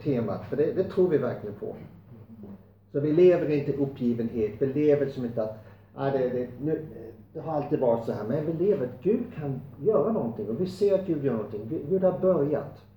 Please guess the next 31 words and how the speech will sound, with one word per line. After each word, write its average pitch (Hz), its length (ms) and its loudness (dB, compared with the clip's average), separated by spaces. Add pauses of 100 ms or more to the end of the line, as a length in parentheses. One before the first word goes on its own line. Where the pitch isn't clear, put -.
(800)
Alltså 147 240 -4
att - 200 -6
det 208 220 6
som 214 120 -2
händer 185 300 2
i 175 60 2
värld-, 185 540 2
världen, 139 300 0
det 143 60 -4
påverkar 165 540 0
ju 143 60 4
här. - 280 -2 (300)
Men 143 140 4
vi, 202 280 6
vi 170 80 2
tar 160 280 2
tillfället 139 640 2
i 143 120 -6
akt. - 400 -12 (880)
Gör 220 100 -10
det? - 120 -10 (240)
Tillfället 160 320 -12
i 156 100 -12
akt, - 220 -18
säger 165 140 -10
man 185 100 -8
så? - 80 -14 (1040)
På 117 60 -18
svenska. - 300 -10 (480)
Vi 180 120 0
tar 175 240 -2